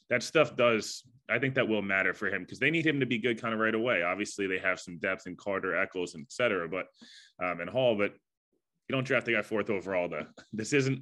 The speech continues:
you know, nineteen seventy-five where guys can kind of stroll along for four years and then instantly be good. Um, the one other guy I was kind of curious about, 'cause I feel like he's getting, I feel like he's getting too much hype right now,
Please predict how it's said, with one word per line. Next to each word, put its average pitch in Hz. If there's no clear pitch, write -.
you 110
know, 92
nineteen 104
seventy-five 101
where 101
guys 98
can 104
kind 95
of 92
stroll 95
along 90
for 95
four 98
years 95
and 87
then 90
instantly 101
be 95
good. 101
Um, 92
the 117
one 165
other 175
guy 135
I 123
was 123
kind 123
of 110
curious 107
about, 95
'cause 101
I 113
feel 147
like 139
he's 104
getting, 104
I 135
feel 202
like 208
he's 208
getting 143
too 139
much 139
hype 147
right 147
now, 151